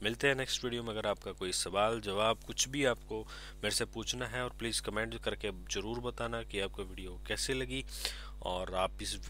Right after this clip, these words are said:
सीरीज से कितना खुश हैं और आपने शेयर की या नहीं की, और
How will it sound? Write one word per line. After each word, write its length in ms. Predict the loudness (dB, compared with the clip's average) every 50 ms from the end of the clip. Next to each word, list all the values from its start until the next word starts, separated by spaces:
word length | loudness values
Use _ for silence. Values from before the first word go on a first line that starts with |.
| -4 0 0
सीरीज 360 | 0 2 2 2 2 2 2
से 160 | 2 2 2
कितना 380 | 2 0 -4 -6 -2 2 2 2
खुश 320 | 2 0 -2 0 0 0 0
हैं 140 | -2 -4 -6 -8 -8 -8 -8 -8 -8 -8 -8 -8 -8 -6 -2
और 160 | -2 0 2
आपने 360 | 2 2 0 -2 -4 -4 -2 -2 -2 -2 -2 -2
शेयर 420 | 0 0 2 2 4 2 2 2 2
की 280 | -4 -6 -6 -2 0 0
या 60 | 0 0
नहीं 300 | 0 -4 -4 -4 -6 -6
की, 220 | -6 -6 -6 -6 -6 -8 -8 -6
और 160 | -4 -4 -4